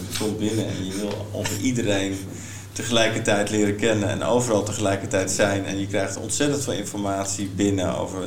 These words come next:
er was natuurlijk meteen een Oekraïne-crisis toen ik hier aankwam. Dus ja, wij moesten, eh, Holland meteen zorgen dat daar een oplossing voor kwam. Maar, eh, ik heb wel, ehm, eh, in, in een vroeg stadium ook kennis gemaakt met, eh,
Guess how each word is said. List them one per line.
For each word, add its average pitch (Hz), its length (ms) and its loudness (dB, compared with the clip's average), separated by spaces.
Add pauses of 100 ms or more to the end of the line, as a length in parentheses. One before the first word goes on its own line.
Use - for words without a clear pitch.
er 107 60 -4
was 101 140 -2
natuurlijk 101 320 -8
meteen 104 220 2
een 85 60 -6
Oekraïne-crisis 110 800 -2
toen 107 120 -2
ik 101 80 -4
hier 104 160 -2
aankwam. 95 480 -2
Dus 92 200 -6 (640)
ja, 95 120 2
wij 95 180 4
moesten, 107 600 2
eh, 95 920 -4
Holland 113 480 2
meteen 98 560 0
zorgen 104 340 0
dat 95 140 -2
daar 101 220 2
een 92 80 -4
oplossing 107 440 -4
voor 104 180 -4
kwam. 104 340 -2 (840)
Maar, 104 440 4
eh, 95 140 2
ik - 80 -4
heb 113 180 0
wel, 117 420 2
ehm, 98 260 0 (220)
eh, 98 420 -2
in, 107 260 -4
in 101 100 -8
een 101 100 -4
vroeg 143 260 0
stadium 113 520 0
ook - 220 -4
kennis 107 260 -2
gemaakt 92 460 -4
met, 92 280 -6
eh, 95 60 -4